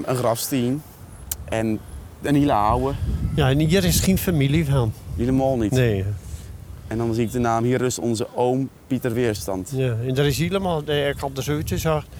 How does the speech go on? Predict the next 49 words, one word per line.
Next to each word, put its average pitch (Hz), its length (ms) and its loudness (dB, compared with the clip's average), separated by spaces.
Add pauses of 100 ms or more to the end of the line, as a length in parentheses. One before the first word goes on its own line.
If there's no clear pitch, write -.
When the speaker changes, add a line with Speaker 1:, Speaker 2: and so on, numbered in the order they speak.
(240)
Speaker 2:
die 139 100 0
man 139 180 2
die 170 140 0
woonde 143 340 2
in 151 120 2
de 156 80 0
keuze 139 580 0 (120)
en 131 160 -6
er 127 100 -4
is 123 80 -2
geen 135 200 -6
familie 117 460 -4 (100)
van. 101 120 -4 (1800)
Speaker 1:
En 131 120 2
dit 143 120 2
Speaker 2:
Dus 117 140 -2
Speaker 1:
zal 147 160 2
hier 143 160 4
altijd 143 200 2
wel 135 100 0
blijven 131 320 2
liggen? 101 400 0
Speaker 2:
Ja, 107 300 2
dat 113 140 -8
blijft 131 380 -6
hier, 165 240 0
hier 160 400 -2
op 156 120 -6
dit 170 140 -8
kerkhof 156 440 -2
wordt 143 180 -4
het 156 80 -6
niet 143 180 -4
bijgehouden. 90 520 0 (240)
Speaker 1:
En 120 80 -4
waarom 156 200 2
is 147 80 0
hier 151 140 4
wel 143 160 2
de 156 100 -4
grafrust 95 540 -4
dan? 90 200 -6 (160)
Speaker 2:
Ja, 160 140 -2
het, 131 120 0 (360)
hier 160 180 -2
ging 180 240 -6
altijd 147 280 -10
een 143 100 -12
hoop 139 160 -12